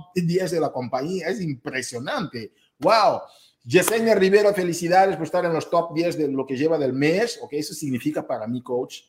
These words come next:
que cualquiera, no importa el rango, si son quince, si son nueve, si es una esmeralda, si es, cualquiera puede estar en los top diez.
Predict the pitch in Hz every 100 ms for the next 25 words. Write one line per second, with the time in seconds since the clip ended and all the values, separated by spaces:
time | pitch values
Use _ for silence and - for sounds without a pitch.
0 | _ _ _ _ _ - 143 147 143 147
1 | 135 - - 196 220 190 143 160 180 _
2 | _ _ _ _ _ 131 185 190 - 180
3 | 185 185 165 156 170 156 - - 156 156
4 | 175 180 180 170 123 147 143 127 147 180
5 | 185 175 151 156 151 151 127 113 113 170
6 | 175 175 151 151 156 - _ _ 156 151
7 | 147 - 190 202 196 - 180 175 160 160
8 | 147 120 - 131 - 107 -